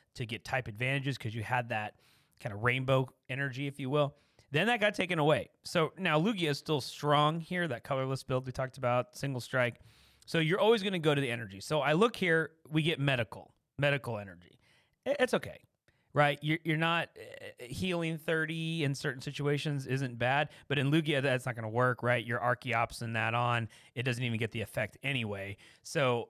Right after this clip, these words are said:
I, I, I don't see advantages there unless there are certain situations where you can attach that from your hand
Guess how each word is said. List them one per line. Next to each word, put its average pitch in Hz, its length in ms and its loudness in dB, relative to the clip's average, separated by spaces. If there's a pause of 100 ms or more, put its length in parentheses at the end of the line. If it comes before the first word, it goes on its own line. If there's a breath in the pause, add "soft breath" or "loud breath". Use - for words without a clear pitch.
(140)
I, 131 200 -4
I, 143 260 0
I 143 60 2
don't 147 200 -2
see 147 220 -2
advantages 123 580 -2
there 120 260 4
unless 120 380 0
there 127 140 -2
are 120 40 -2
certain 123 300 -8
situations 113 520 -2
where 107 80 -4
you 107 60 -2
can 104 120 -6
attach 107 400 -8
that 123 140 -10
from 110 160 -8
your 101 120 -10
hand 98 340 -10